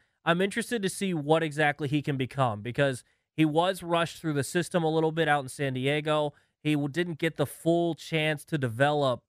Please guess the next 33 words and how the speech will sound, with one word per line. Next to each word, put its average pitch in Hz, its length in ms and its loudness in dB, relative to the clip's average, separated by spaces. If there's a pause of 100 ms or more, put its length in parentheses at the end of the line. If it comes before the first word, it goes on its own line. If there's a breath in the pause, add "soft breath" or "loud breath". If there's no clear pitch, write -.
(640)
and 113 480 0
work 165 300 2
his 156 180 0
way 143 220 2
through 151 200 -6
the 135 80 -2
system 151 380 -2
'cause 139 140 -2
they 135 120 -2
rushed 139 420 -2
him 151 120 2
up 135 160 0
because 143 320 0
of 143 60 -2
the 135 180 -6
injury 131 540 -2
to 135 420 0 (220 soft breath)
Fernando 135 420 2
Tatis 131 480 0
Junior. 139 400 0
So 135 380 2 (500)
they 180 380 2
needed 180 540 2
him 180 240 0
at 165 80 -2
the 160 60 -2
big 151 220 0
league 151 140 0
level. 139 380 2
They 123 120 -6
called 175 440 0
him 180 120 -2
up 147 220 0